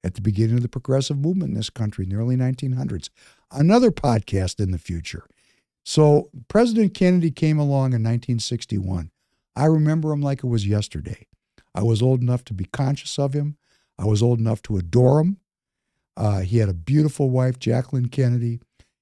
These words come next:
He brought a completely new energy into the White House. And when I say completely new, this was a man who was good-looking, charismatic. He was funny and erudite,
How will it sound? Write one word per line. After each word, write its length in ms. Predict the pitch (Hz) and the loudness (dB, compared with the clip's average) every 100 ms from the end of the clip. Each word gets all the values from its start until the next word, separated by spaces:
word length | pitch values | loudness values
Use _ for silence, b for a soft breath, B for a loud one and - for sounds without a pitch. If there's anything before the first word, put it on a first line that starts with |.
| _ 131 | _ -2
He 100 | 117 | 2
brought 240 | 127 127 | 2 2
a 60 | 127 | 0
completely 720 | - 113 - 180 202 196 175 | -2 -4 -2 -2 -2 0 -2
new 220 | 160 160 | -2 -4
energy 580 | 117 123 117 95 95 85 - _ _ - | -2 0 0 -2 -4 -6 -10 _ _ -2
into 260 | 123 120 117 | 0 2 0
the 100 | 101 | 0
White 280 | 98 92 | 0 -2
House. 380 | 85 - - - _ _ _ - | -4 -10 -14 -16 _ _ _ -4
And 120 | 110 | 0
when 100 | 151 | 2
I 80 | 202 | 2
say 220 | - 180 | 0 -2
completely 720 | 180 131 110 - 165 151 131 | -2 -4 -4 -4 -6 -2 0
new, 400 | 113 110 98 - _ _ _ _ _ _ _ _ _ - | 2 2 0 -4 _ _ _ _ _ _ _ _ _ -10
this 300 | 107 190 - | -2 0 0
was 160 | 208 180 | 0 2
a 60 | |
man 300 | 160 151 151 | 2 2 2
who 120 | 131 | 0
was 220 | 120 98 - | 0 -4 -4
good-looking, 720 | - 123 104 127 135 - - _ _ _ _ _ _ - | -2 -2 0 -2 -4 -8 -12 _ _ _ _ _ _ -2
charismatic. 840 | 170 165 147 113 104 117 113 - - _ _ _ _ _ _ _ _ | 2 4 4 2 0 0 -2 -6 -16 _ _ _ _ _ _ _ _
He 160 | _ 104 | _ -6
was 240 | 104 95 | -4 -4
funny 640 | - _ 123 120 113 - - | -8 _ -2 -2 -2 -8 -10
and 220 | 101 - - | -8 -8 -4
erudite, 760 | 110 123 113 95 82 71 - | -2 0 0 -2 -6 -10 -16